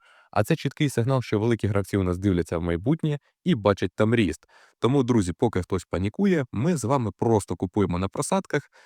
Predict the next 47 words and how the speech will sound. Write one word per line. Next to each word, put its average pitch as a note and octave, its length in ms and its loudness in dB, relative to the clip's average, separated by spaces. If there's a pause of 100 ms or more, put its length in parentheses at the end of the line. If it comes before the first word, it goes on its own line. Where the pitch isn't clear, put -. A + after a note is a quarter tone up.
(200)
і F#3 120 2
дивимось C3 420 4
на F#2+ 80 0
кілька G#2 340 -2
кроків E2+ 360 -2
вперед. F2+ 340 2 (280)
Бо, G2 200 0
як G#2 200 2
кажуть G2 320 0
у G2 40 2
нас F#2+ 200 0
у F#2+ 40 -6
криптосвіті, C#3+ 720 -2 (160)
якщо A#2 320 0
у G#2 80 2
тебе F#2+ 240 0
зараз F#2 300 2
руки G2 240 0
трясуться F#2 420 -2
від F2+ 100 -6
страху, D#3 500 0 (240)
то A2+ 120 2
потім C#3+ 340 2
вони G#2+ 180 4
будуть A2 280 2
труситися G2 480 -2
від F#2 120 0
того, A2+ 240 4
що - 160 -6
ти G2 240 0 (140)
нічого F#2 360 0
не E2+ 120 2
купив. F#2 380 2 (180)
Тож, G#2 180 2
в - 120 -20
принципі, A2 420 0
на G2+ 120 0
цьому G#2+ 220 -2
все. C#3 280 -4 (320)
Дякую, G#2 380 2
що - 140 0
ви F#2+ 60 4
подивилися F#2+ 520 2
це F#2+ 140 0
відео F#2+ 260 2
до F#2 100 0
кінця. A#2 400 -2